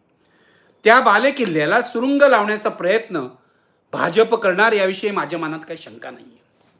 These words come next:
नगरपालिका निवडणुकीमध्ये एकनाथ शिंदेंचे अनेक नेते पळवण्याचा प्रयत्न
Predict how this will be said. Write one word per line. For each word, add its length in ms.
नगरपालिका 600
निवडणुकीमध्ये 800
एकनाथ 320
शिंदेंचे 720
अनेक 340
नेते 260
पळवण्याचा 500
प्रयत्न 440